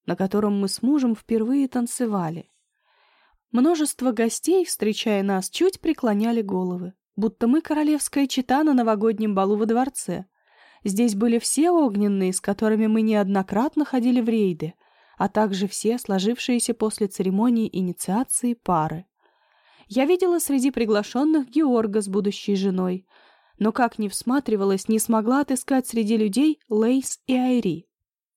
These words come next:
Наратор прибыл вместе с королевой, которую я видела лично впервые.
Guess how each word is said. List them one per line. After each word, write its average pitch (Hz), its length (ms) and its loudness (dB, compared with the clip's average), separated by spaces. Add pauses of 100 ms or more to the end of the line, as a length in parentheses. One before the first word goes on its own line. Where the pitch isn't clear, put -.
(1400)
Наратор 311 500 2
прибыл 311 340 2
вместе 240 400 0
с - 80 -4
королевой, 175 720 -2
которую 247 440 2
я 233 120 2
видела 220 320 2
лично 247 380 -2
впервые. 214 680 0